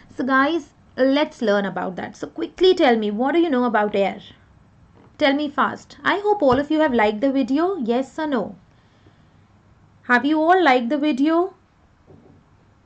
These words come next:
All those? Firstly, <laughs> you got confused. All right. So yes, you have.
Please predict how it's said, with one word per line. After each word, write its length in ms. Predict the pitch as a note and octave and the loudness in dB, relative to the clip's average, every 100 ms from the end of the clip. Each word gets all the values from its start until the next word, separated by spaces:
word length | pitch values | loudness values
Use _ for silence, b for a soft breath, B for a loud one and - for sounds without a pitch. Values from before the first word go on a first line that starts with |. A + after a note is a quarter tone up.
| _ _ - | _ _ -4
All 240 | C4 D4+ | 0 0
those? 460 | D4 D4+ D#4 - _ _ _ _ _ b b b b | 0 0 -4 -8 _ _ _ _ _ b b b b
Firstly, 460 | _ D4 D4 D4+ D#4+ | _ -2 -2 -4 0
<laughs> 20 | |
you 80 | E4+ | 2
got 280 | C#4+ D4+ - | 2 0 0
confused. 600 | C#4 B3 B3 A3 G3 G3 | -2 -2 -6 -4 -4 0
All 220 | A3+ A#3 | 0 0
right. 580 | F#3 G3+ F#3+ - - - B B B B B B _ _ | -2 -4 -4 -6 -12 -20 B B B B B B _ _
So 140 | A#3+ F#3+ | -2 -2
yes, 480 | F#3+ G3 G#3 G3 - | -2 -2 -2 -4 -6
you 220 | B3 C#4+ | -2 -2
have. 280 | C#4 D4 F#4+ | 0 2 2